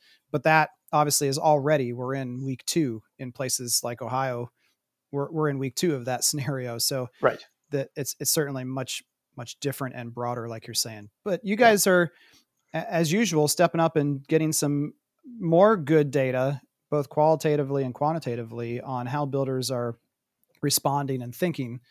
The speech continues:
Speaker 1: Tell us a little bit
Speaker 2: Yeah.
Speaker 1: about the survey and, and how those results are coming in.
Speaker 2: Sure.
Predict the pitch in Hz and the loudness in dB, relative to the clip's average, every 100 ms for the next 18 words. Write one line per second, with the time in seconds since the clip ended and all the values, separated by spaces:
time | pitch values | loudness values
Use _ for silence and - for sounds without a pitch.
0 | _ - 196 190 196 180 175 175 160 190 | _ 6 6 8 4 8 6 6 2 4
1 | 175 185 196 180 143 143 - 156 143 139 | 4 4 2 2 0 -2 -4 -6 -6 -4
2 | 143 - - 160 147 139 143 139 147 147 | -8 -10 0 2 2 0 -2 -2 -2 -6
3 | 139 131 127 113 _ - - - - - | -6 -6 -8 -12 _ -20 -20 -20 -6 8
4 | 143 113 | 8 8